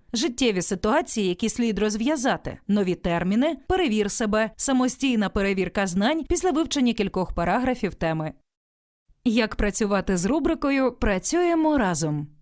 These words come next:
Обговорімо у групі, що можна, а що не можна писати про себе в інтернеті. Давайте подумаємо, що з цієї інформації може становити загрозу,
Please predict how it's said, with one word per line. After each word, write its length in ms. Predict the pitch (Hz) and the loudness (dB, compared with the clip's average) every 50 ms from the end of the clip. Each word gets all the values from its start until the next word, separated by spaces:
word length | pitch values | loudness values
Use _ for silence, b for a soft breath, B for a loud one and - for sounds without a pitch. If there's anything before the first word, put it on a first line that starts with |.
| - | -4
Обговорімо 640 | - 214 202 208 233 247 240 269 294 330 302 269 247 | 0 2 2 2 2 2 2 2 4 4 4 4 4
у 120 | 233 226 | 2 2
групі, 500 | 202 202 269 330 349 - 220 180 165 - - | 2 2 2 2 0 0 0 0 0 -2 -4
що 340 | - - - - 285 240 214 | -4 -2 0 2 2 4 4
можна, 480 | 208 208 269 330 262 214 202 185 180 - | 4 4 4 2 2 2 0 0 0 0
а 80 | 202 233 | 0 -2
що 220 | - - 302 294 | 0 0 2 2
не 100 | 254 240 | 2 2
можна 360 | 220 208 208 202 190 196 185 | 2 2 0 0 0 -2 -2
писати 480 | - - 202 - - 208 190 185 - 277 | -2 0 0 0 2 0 0 0 -2 -2
про 180 | 269 302 311 285 | -2 0 0 0
себе 320 | - 262 220 208 208 208 | 2 0 0 0 0 0
в 80 | 208 240 | 0 0
інтернеті. 720 | 247 262 269 330 320 294 277 208 165 - - 160 127 - - _ - | 0 2 0 0 2 2 0 0 0 -4 -6 -8 -10 -10 -14 _ -4
Давайте 400 | 202 185 214 254 359 392 - - | -2 0 2 2 2 2 0 0
подумаємо, 720 | - 302 302 226 277 240 214 185 175 170 165 160 160 165 - | 0 0 0 2 2 2 2 2 0 0 0 0 0 0 -2
що 300 | - - - 294 285 262 | -4 -2 0 0 0 0
з 60 | - | 0
цієї 380 | - - 247 226 240 226 190 175 | 0 0 2 2 2 2 2 0
інформації 680 | 180 175 - 220 208 240 302 359 392 - - 233 214 196 | -2 -2 0 0 2 2 2 2 2 0 0 0 0 2
може 340 | 196 190 233 339 311 339 302 | 2 2 2 2 2 0 0
становити 600 | - - 240 208 208 196 190 214 269 269 294 262 | 0 0 0 0 0 0 0 -2 -2 -2 -2 0
загрозу, 580 | 214 262 285 247 294 330 294 240 175 180 175 | 0 0 0 0 0 0 0 0 0 -2 -2